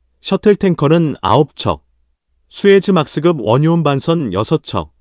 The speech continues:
해양 생산 설비 일 기 예비 작업 계약입니다. 탱커 선박은 친환경 이슈와 노후선의 비중이 높아 교체 수요가 꾸준히 발생할 것으로 예상됩니다.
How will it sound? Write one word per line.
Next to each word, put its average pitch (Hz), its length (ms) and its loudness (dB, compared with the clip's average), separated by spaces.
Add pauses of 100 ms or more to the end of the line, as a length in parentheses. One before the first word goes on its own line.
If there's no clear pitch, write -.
(440)
해양 202 240 2
생산 185 320 -2
설비 123 480 0
일 143 160 2
기 175 200 0
예비 131 220 2
작업 143 380 -2
계약입니다. 131 680 -2 (1400)
탱커 202 300 0
선박은 156 600 0
친환경 220 480 0
이슈와 131 520 0
노후선의 147 540 0
비중이 135 360 -4
높아 120 320 -2
교체 - 380 -2
수요가 156 460 0
꾸준히 202 440 -2
발생할 180 420 -2
것으로 147 400 0
예상됩니다. 127 760 -2